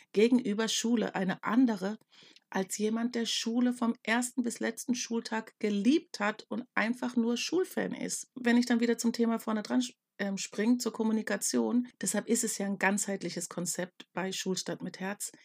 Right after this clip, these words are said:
Wenn natürlich deine eigene innere Haltung eine Katastrophe ist, was Schule betrifft, wird es dir natürlich häufiger passieren, dass jetzt deine ganze Kommunikation über Schule dementsprechend ausfällt. Und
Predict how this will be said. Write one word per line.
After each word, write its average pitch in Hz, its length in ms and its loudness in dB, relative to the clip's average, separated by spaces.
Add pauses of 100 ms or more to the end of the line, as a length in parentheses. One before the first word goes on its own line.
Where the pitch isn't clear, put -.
(580)
Wenn 262 240 4
natürlich 254 560 2
deine 262 460 2
eigene 226 420 0
innere 220 400 -2
Haltung 208 520 -4
eine 202 200 -2
Katastrophe 226 840 -4
ist, - 360 -4
was 185 140 -2
Schule 190 280 -2
betrifft, 170 540 -6 (220)
wird 262 400 4
es 240 160 2
dir 214 160 2
natürlich 208 560 -2
häufiger 233 640 0
passieren, 220 720 -2
dass 220 240 -4
jetzt 240 280 -4
deine 208 200 -2
ganze 202 300 -2
Kommunikation 220 920 0
über 202 300 2
Schule 220 440 0 (400)
dementsprechend 202 800 0
ausfällt. 220 720 -2 (540)
Und 214 280 2